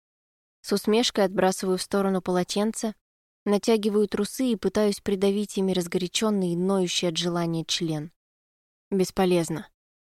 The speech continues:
Он нагло дыбится, точно черенок от лопаты. Если ты решила, что не хочешь прямо здесь и сейчас,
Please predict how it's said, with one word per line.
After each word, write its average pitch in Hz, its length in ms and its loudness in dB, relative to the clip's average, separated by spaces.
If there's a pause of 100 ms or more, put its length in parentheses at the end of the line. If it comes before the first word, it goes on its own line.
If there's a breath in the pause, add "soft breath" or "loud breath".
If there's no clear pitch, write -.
(140)
Он 208 240 6
нагло 208 380 6
дыбится, 185 580 0
точно 196 340 0
черенок 214 520 2
от - 120 -8
лопаты. 170 520 -2 (840)
Если 190 340 2
ты 196 160 4
решила, 208 440 4
что 202 220 0
не 220 140 4
хочешь 196 480 2
прямо 170 280 0
здесь 170 300 2
и 175 40 -4
сейчас, 220 640 0